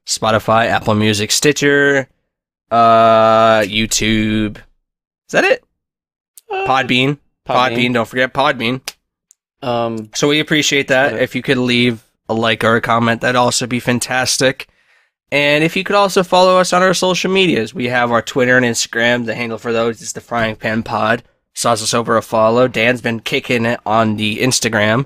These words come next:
Speaker 2: I'm fucking
Speaker 1: And
Speaker 2: doing it, baby.
Speaker 1: I've been learning how to use Twitter.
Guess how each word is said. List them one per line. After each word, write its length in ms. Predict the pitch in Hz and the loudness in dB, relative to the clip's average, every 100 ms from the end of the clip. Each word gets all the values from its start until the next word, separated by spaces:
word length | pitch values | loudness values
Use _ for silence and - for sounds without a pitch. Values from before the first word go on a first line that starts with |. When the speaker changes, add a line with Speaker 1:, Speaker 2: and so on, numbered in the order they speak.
| - | -6
Speaker 2:
I'm 200 | 113 110 | -12 -12
fucking 440 | - - 120 127 | -16 -2 -2 0
Speaker 1:
And 380 | 131 135 139 139 | 0 2 2 2
Speaker 2:
doing 120 | 120 117 | 2 2
it, 200 | 117 - | 0 0
baby. 640 | 120 120 120 120 113 - _ _ _ _ _ _ _ | 0 4 4 2 0 -4 _ _ _ _ _ _ _
Speaker 1:
I've 260 | 135 175 180 | 0 2 2
been 200 | 190 180 | 4 4
learning 240 | 180 190 185 | 4 4 2
how 100 | 185 | 2
to 60 | |
use 160 | 214 202 | 0 -2
Twitter. 340 | - 214 110 | 0 0 0